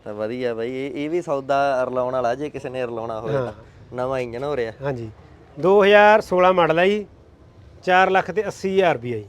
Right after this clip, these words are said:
Speaker 2: ਇਹ ਲੋਡਰ ਆ, ਕਿਸੇ ਨੇ ਲੋਡਰ ਵੀ ਲਵਾਉਣਾ ਹੋਵੇ, ਸਪੈਸ਼ਲ ਲੋਡਰ ਆਉਂਦਾ ਸੋਨਾਲੀਕਾ ਦਾ ਮਾਡਲ ਹੈ।
Speaker 1: ਠੀਕ ਹੈ, ਤਾਂ ਮਿੱਤਰੋ ਦੇਖੋ, ਹੈਵੀ ਇਹਦੇ ਹਿੱਸਾ ਲੱਗਿਆ ਹੁੰਦਾ, ਆਮ ਟਰੈਕਟਰ ਨਾਲੋਂ ਫਰਕ ਹੁੰਦਾ।
Speaker 2: ਹਾਂਜੀ।
Speaker 1: ਤੁਸੀਂ ਕੋਈ ਲੋਡਰ ਦਾ ਕੰਮ ਲੈਣਾ ਜਾਂ
Speaker 2: ਇਹਦਾ
Speaker 1: ਹੈਵੀ
Speaker 2: ਗੇਅਰ
Speaker 1: ਲੈਣਾ।
Speaker 2: ਹੈਵੀ ਹੁੰਦਾ ਨਾ ਜੀ ਦੂਜੇ ਸਿੰਪਲ ਨਾਲੋਂ।
Speaker 1: ਠੀਕ ਹੈ ਜੀ।
Speaker 2: ਹਾਂਜੀ। ਆਈਸ਼ਰ ਤਿੰਨ ਸੌ ਅਠਾਹਠ, ਦੋ ਹਜ਼ਾਰ ਸਤਾਰਾਂ ਮਾਡਲ,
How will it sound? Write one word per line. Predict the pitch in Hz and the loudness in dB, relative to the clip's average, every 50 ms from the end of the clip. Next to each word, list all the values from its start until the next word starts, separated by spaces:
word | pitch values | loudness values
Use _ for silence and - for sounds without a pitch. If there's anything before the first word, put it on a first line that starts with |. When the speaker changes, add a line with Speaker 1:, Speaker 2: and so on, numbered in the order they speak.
| - - | -8 -6
Speaker 2:
ਇਹ | 185 185 | -4 -2
ਲੋਡਰ | 180 185 202 196 220 | 0 0 0 2 4
ਆ, | 214 190 190 190 | 4 4 4 2
ਕਿਸੇ | 190 180 196 | 0 0 0
ਨੇ | 202 | 0
ਲੋਡਰ | 190 185 190 190 220 226 | 0 0 0 2 2 2
ਵੀ | 220 226 | 2 2
ਲਵਾਉਣਾ | 202 196 196 202 202 | 2 2 2 2 2
ਹੋਵੇ, | 185 196 185 | 2 0 -2
ਸਪੈਸ਼ਲ | - - 190 185 - 202 185 | -4 -4 -4 -2 -2 -2 -4
ਲੋਡਰ | 196 208 202 202 | -4 -2 -2 -2
ਆਉਂਦਾ | 185 180 196 | -2 -2 -2
ਸੋਨਾਲੀਕਾ | - 196 185 180 180 170 156 - 160 151 | -4 -2 -2 -2 -2 -2 -4 -6 -8 -8
ਦਾ | 147 | -6
ਮਾਡਲ | 143 135 131 123 123 120 | -6 -6 -6 -8 -10 -14
ਹੈ। | 113 104 104 - - | -16 -18 -20 -16 -10
Speaker 1:
ਠੀਕ | 143 135 135 117 123 | -8 -8 -6 -6 -6
ਹੈ, | 123 113 | -6 -4
ਤਾਂ | - 135 139 | -4 -4 -4
ਮਿੱਤਰੋ | 139 135 - - - 156 | -4 -6 -6 -6 -6 -4
ਦੇਖੋ, | 147 151 139 - - 175 175 | -4 -4 -4 -4 -4 -6 -6
ਹੈਵੀ | 151 151 139 139 139 147 151 | -4 -4 -4 -4 -4 -4 -6
ਇਹਦੇ | 160 160 165 | -6 -6 -6
ਹਿੱਸਾ | 160 170 156 - - 135 131 | -8 -10 -12 -10 -8 -6 -6
ਲੱਗਿਆ | 131 123 123 147 147 | -6 -6 -4 -6 -6
ਹੁੰਦਾ, | 143 156 151 165 160 147 147 | -6 -6 -4 -2 -2 -2 -2
ਆਮ | 147 143 | -4 -6
ਟਰੈਕਟਰ | - 147 147 143 139 131 135 | -6 -8 -8 -8 -10 -12 -12
ਨਾਲੋਂ | 139 143 147 135 | -8 -6 -6 -6
ਫਰਕ | 127 131 120 - - | -4 -6 -8 -8 -10
ਹੁੰਦਾ। | 127 135 135 139 151 143 143 _ - 139 | -12 -10 -6 -4 -4 -4 -4 _ -6 -6
Speaker 2:
ਹਾਂਜੀ। | 143 131 123 113 107 104 | -6 -4 -6 -8 -10 -12
Speaker 1:
ਤੁਸੀਂ | - 131 143 151 127 | -10 -8 -8 -6 -4
ਕੋਈ | 147 151 147 | -4 -4 -2
ਲੋਡਰ | 135 131 135 143 156 165 | -2 -2 -2 -2 0 0
ਦਾ | 165 165 | 0 0
ਕੰਮ | 143 147 143 143 143 143 | 0 0 -2 -2 -4 -4
ਲੈਣਾ | 139 135 135 135 139 | -4 -4 -4 -4 -4
ਜਾਂ | 139 135 196 | -4 -2 0
Speaker 2:
ਇਹਦਾ | 202 233 | 0 0
Speaker 1:
ਹੈਵੀ | 240 196 165 | 0 2 6
Speaker 2:
ਗੇਅਰ | 190 233 254 | 6 6 8
Speaker 1:
ਲੈਣਾ। | 226 208 | 8 6
Speaker 2:
ਹੈਵੀ | 208 190 202 185 | 4 4 4 2
ਹੁੰਦਾ | 175 175 160 165 | 0 0 0 2
ਨਾ | 190 233 | 2 2
ਜੀ | 254 214 | 0 0
ਦੂਜੇ | 196 190 156 180 185 165 | -2 0 2 2 0 0
ਸਿੰਪਲ | - 175 151 127 151 139 | 0 -4 -6 -4 -2 -2
ਨਾਲੋਂ। | 131 120 110 104 101 - - | -2 -4 -6 -10 -16 -20 -12
Speaker 1:
ਠੀਕ | - 143 131 120 120 | -10 -8 -8 -6 -6
ਹੈ | 113 107 | -8 -8
ਜੀ। | 104 101 101 - | -10 -12 -14 -16
Speaker 2:
ਹਾਂਜੀ। | 131 123 117 113 110 117 - - - 180 | -14 -14 -14 -16 -18 -20 -20 -6 0 0
ਆਈਸ਼ਰ | 190 196 - - 214 196 | 0 2 2 0 0 2
ਤਿੰਨ | 196 214 196 | 2 0 0
ਸੌ | - 208 202 | 2 0 2
ਅਠਾਹਠ, | - 175 196 220 220 | 4 6 6 6 6
ਦੋ | 196 190 196 | 6 6 6
ਹਜ਼ਾਰ | 214 214 185 | 6 6 6
ਸਤਾਰਾਂ | - - 175 160 156 175 | 4 2 4 4 6 6
ਮਾਡਲ, | 185 190 202 220 220 214 | 6 6 6 6 4 4